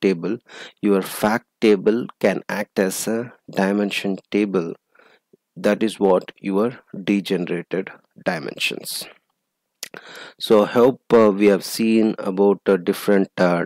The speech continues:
dimension types. Um, we see like conformed, role-playing, junk, degenerated. There is, uh, another important, um, dimension type called slowly changing dimension. That will take,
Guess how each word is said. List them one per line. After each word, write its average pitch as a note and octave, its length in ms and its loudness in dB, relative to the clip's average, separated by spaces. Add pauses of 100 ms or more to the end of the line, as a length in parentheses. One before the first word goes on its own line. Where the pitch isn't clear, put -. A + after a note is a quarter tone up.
dimension F#2 640 -2
types. - 640 -6
Um, F2+ 500 0 (960)
we F#2 680 0 (380)
see G#2+ 180 0
like F#2+ 320 0
conformed, F#2+ 760 2
role-playing, F#2 840 0
junk, F2+ 360 -6 (220)
degenerated. F2+ 840 -2 (160)
There F#2+ 220 -2
is, A#2+ 320 0
uh, G#2 120 6 (120)
another G2+ 440 2 (120)
important, G2 880 -2
um, F2 300 -4 (420)
dimension F#2+ 580 -2 (320)
type F#2+ 180 0 (100)
called F#2 260 2
slowly G#2 380 4
changing F#2 460 -2
dimension. F2+ 640 -4 (420)
That - 220 0
will F#2+ 120 0
take, F#2+ 260 0